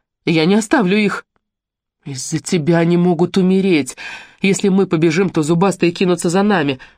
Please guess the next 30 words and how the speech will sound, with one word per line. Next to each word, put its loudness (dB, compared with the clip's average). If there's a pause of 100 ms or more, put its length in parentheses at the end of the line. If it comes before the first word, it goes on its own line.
(960)
Хоть -4
эти -2
ублюдки -2
и 0
не -2
целились -2
в -8
нас, 0
но -2 (200)
пули 0
пролетали -2
прямо -2
над -4
головой. -4 (400)
«Вызволим 0
ребят 0
чуть -4
позже. 0 (500)
Устроим 2
тот 2
же 2
трюк, -2
что -2
мы 2
провернули 0 (440)
с -2
Джей 2
Ди 0
у 2
ополченцев». -2